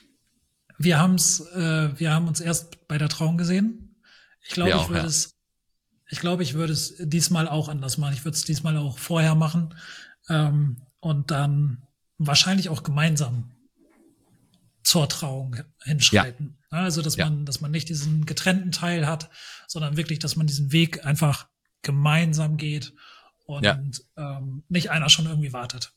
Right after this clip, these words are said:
Speaker 1: Also, wir haben's so
Speaker 2: Ja.
Speaker 1: gemacht. Ich stand vorne und meine Frau kam durch unsere, durch, durch das Gästespalier, ähm, auf mich zuge-, zugelaufen.
Speaker 2: Mhm.
Speaker 1: Aber,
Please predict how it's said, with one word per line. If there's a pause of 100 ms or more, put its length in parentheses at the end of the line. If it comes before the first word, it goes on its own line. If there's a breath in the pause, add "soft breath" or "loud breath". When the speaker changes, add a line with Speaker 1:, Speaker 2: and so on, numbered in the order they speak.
(120)
Speaker 1:
Also, (220)
wir
haben's
so
Speaker 2:
Ja.
Speaker 1:
gemacht.
Ich
stand
vorne
und
meine
Frau
kam (540 loud breath)
durch
unsere,
durch,
durch
das
Gästespalier, (400)
ähm, (100)
auf
mich
zuge-,
zugelaufen. (460 loud breath)
Speaker 2:
Mhm.
Speaker 1:
Aber,